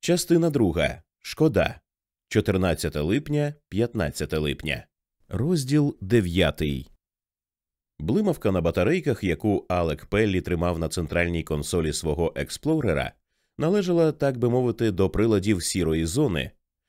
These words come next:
Не те, щоб вона була цілком легальна, бо після служби в поліції штату він уже вийшов на пенсію, а з іншого боку,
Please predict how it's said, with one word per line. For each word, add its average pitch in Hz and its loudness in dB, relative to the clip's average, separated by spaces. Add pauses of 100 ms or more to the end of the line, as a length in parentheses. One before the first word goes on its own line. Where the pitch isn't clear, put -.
(240)
Не 175 0
те, 175 2
щоб 151 0
вона 113 4
була 101 4
цілком 104 0
легальна, 82 0
бо 85 2
після 90 -2
служби 90 -2
в 82 -4
поліції 82 -2
штату 85 -4 (280)
він 156 0
уже 160 2
вийшов 131 0
на 117 0
пенсію, 82 -2
а 80 2
з - -8
іншого 113 -2
боку, 76 -2